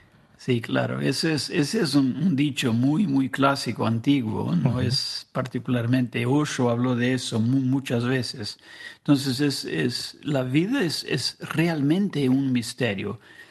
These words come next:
Speaker 1: porque no sabemos qué va a pasar mañana. Incluso lo que pasó ayer,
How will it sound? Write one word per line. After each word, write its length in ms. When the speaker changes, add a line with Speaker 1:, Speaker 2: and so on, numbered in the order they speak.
Speaker 1:
porque 320
no 100
sabemos 520
qué 100
va 80
a 40
pasar 300
mañana. 640
Incluso 580
lo 220
que 100
pasó 420
ayer, 500